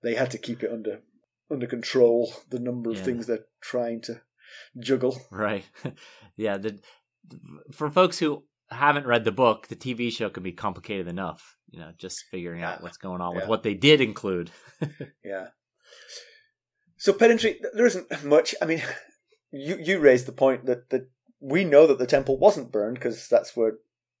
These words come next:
Speaker 1: uh, Khal Drogo was healed, but I guess they could have burned it afterwards. Seems slightly
Speaker 2: Yeah. <laughs>
Speaker 1: gratuitous.
Speaker 2: I, right. When I read it, I thought, "Why would they then, you know, after she went and healed him, and then they're like, 'Okay, now burn the temple.
Speaker 1: Yeah.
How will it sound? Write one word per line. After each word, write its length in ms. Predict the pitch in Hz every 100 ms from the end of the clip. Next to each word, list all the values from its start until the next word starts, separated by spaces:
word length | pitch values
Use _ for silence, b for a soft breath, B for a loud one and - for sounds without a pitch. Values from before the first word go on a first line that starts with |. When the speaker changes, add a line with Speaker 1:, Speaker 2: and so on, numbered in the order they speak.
| _ -
Speaker 1:
uh, 420 | 107 - 117 113 -
Khal 200 | - 117
Drogo 360 | 120 117 113 110
was 320 | 107 - - _
healed, 360 | 202 185 131 131
but 100 | 117
I 40 |
guess 200 | 127 123
they 120 | 131
could 160 | 127 131
have 100 | 123
burned 240 | 117 113
it 100 | 107 -
afterwards. 920 | 117 - - 87 101 123 - - - _ _ _
Seems 360 | - 110 98
slightly 360 | - - 87 131
Speaker 2:
Yeah. 600 | 160 175 170 170 165 - -
<laughs> 60 |
Speaker 1:
gratuitous. 600 | - - 117 110 135 139
Speaker 2:
I, 120 | 175 B B B B B _ -
right. 340 | 139 143 131
When 120 | 139 151
I 100 | 151
read 220 | 160 180
it, 100 | 139
I 120 | 123
thought, 340 | - 123 110 - _ _ _
"Why 320 | 120 151 240
would 180 | 277 269
they 320 | 220 180 151 -
then, 300 | 151 160 160
you 140 | - 143
know, 80 | 143
after 540 | 151 220 233 - 240
she 260 | 220 - 180
went 380 | 151 156 151 147 -
and 180 | 135
healed 600 | 123 - - 175 170 143 - _ _
him, 260 | 120 110
and 120 | 104
then 140 | 120 170
they're 220 | 156 127
like, 160 | 113 110
'Okay, 240 | - 160
now 160 | 196 226
burn 260 | 180 165
the 100 | 135
temple. 440 | 131 139 110 113 _
Speaker 1:
Yeah. 280 | - 139